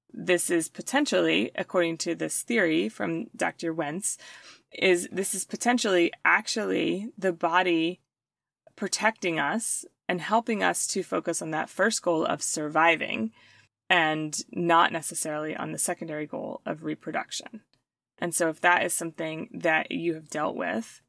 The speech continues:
first of all, let me just say, my heart goes out to you. That is a, a heavy load to carry there. And at the same time, it, the, the theory suggests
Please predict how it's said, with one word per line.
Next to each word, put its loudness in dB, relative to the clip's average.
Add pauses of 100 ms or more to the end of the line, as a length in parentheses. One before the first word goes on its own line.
(100)
first -8
of -6
all, -6
let -6
me -6
just -6
say, -10 (960)
my 0
heart 2
goes 0
out 4
to -6
you. -6
That 4
is -2
a, -4
a 0
heavy 2
load 0
to -4
carry -4
there. -4 (960)
And 4
at -4
the -8
same -8
time, -4 (400)
it, 0
the, -6
the -4
theory 0
suggests -2